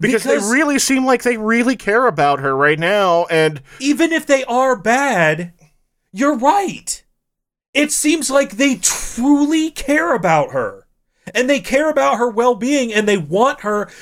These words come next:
Speaker 2: because they even say, like, "Well, maybe you going up there will cheer her up." Even Riku's like, "Hey, we're gonna go out and get all the spheres." And it, it was so adorable that she's trying to cheer up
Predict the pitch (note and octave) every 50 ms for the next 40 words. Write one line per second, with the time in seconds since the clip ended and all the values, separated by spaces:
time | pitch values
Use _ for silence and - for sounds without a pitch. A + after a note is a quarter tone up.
0 | - - - C4 - C4 A3+ G3 C4+ D4 D#4 D4+ B3 D4 C4+ A3+ - - C#4+ D4
1 | D4+ C#4+ C4+ B3+ A#3 G3 G#3+ G#3 F#3+ F3 E3+ F3+ F#3+ F#3 F3 F#3 G3 G3+ G3 G#3+
2 | F#3+ F3+ G3 G3+ G3 F3 F#3+ F#3 F#3 F3 E3 F3+ G3 F3+ G3 E3+ D#3 D3 C#3+ C#3+
3 | - - F3 E3+ E3 D#3+ F3 G#3+ F#3 B2+ - - _ _ _ _ _ _ _ _
4 | _ _ - C#4+ D4+ D4 D#4 D#4 C4+ A#3+ G#3 B3 D4 D#4 - C4+ C#4 C4 A3 -
5 | B3 B3 A#3+ A#3 - - - _ _ _ _ _ _ _ _ _ _ _ _ -
6 | C4+ D4+ E4+ F4 E4 D#4+ D#4 D#4 D#4 D4+ G3 F#3+ A3+ D4 D4+ B3 E4 D#4+ C#4 A3+
7 | D4+ D4+ D#4+ D#4 A#4 A4 B3 G#3+ E3+ B3+ D4 D4+ D4+ C#4+ C#4+ C4+ B3 A#3+ - -
8 | - - E4 D#4+ D#4 D4 C#4 C#4 C#4 B3+ - A#3+ A3+ A#3 A#3 G#3+ A3+ A3+ A#3 -
9 | - - - C4+ C4 C#4+ D4+ D4 - _ _ _ _ _ _ - A3 G#3 E3+ F#3+
10 | B3+ D4+ E4 E4 B3 G#3+ G3 G3 F#3+ F#3+ F#3+ F3+ - - - - - A#3 A3+ -
11 | - A#3 G3 - - - A#3+ A#3 A#3+ C4+ C#4 C4 A3+ A3 E3+ - - A#3+ B3 C4
12 | C4 B3+ C4+ C4+ B3 A3+ A#3+ -